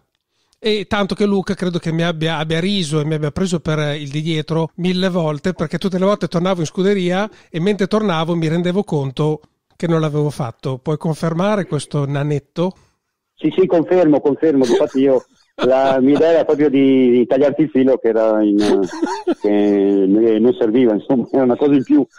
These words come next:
Speaker 2: Eh, era un optional che, che non, che non usavi, quindi
Speaker 1: No, perché quando si è in corsa, adesso sembra, ripeto,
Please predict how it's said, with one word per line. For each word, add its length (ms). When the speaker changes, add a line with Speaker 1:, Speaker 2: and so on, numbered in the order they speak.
Speaker 2:
Eh, 220
era 140
un 80
optional 420
che, 320
che 100
non, 220
che 60
non 480
usavi, 380
quindi 380
Speaker 1:
No, 120
perché 240
quando 280
si 140
è 60
in 100
corsa, 440
adesso 260
sembra, 240
ripeto, 480